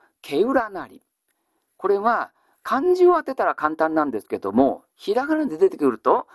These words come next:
一瞬わからなくなります。「いとけうらに見えて」。「いとけうらに見えて」。何でしょう？それは、清らに見えてですね。え、つまり、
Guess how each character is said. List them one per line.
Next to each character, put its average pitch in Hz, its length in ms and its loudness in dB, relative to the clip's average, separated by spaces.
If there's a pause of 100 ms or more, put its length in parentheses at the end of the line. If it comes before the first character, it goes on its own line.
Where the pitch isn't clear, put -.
(200)
一 294 100 -4
瞬 262 200 -6
わ 226 100 2
か 240 120 -2
ら 220 80 -6
な 165 80 -6
く - 80 -14
な 104 80 -6
り 92 80 -8
ま 80 120 -6
す。 - 120 -18 (560)
「い 226 180 -12
と 131 300 -2 (120)
け 165 300 -4
う 247 220 -2
ら 214 200 -4
に 208 340 -12
見 180 220 2
え 101 140 -4
て」。 - 280 -20 (880)
「い 180 140 -6
と - 280 -4
け 147 200 0
う 226 100 0
ら 226 120 -2
に 214 100 -6
見 175 140 2
え 107 80 -2
て」。 - 180 -20
何 190 200 0
で 117 100 0
し - 120 -16
ょ - 40 -16
う？ - 100 -20 (180)
そ - 120 -10
れ 156 80 4
は、 165 180 4 (280)
清 339 420 4
ら 208 140 0
に 196 180 -4
見 139 140 4
え - 100 -6
て - 240 -20
で - 80 -20
す - 80 -4
ね。 311 140 -2 (680)
え、 131 60 -8
つ - 120 -6
ま 175 120 2
り、 190 240 -6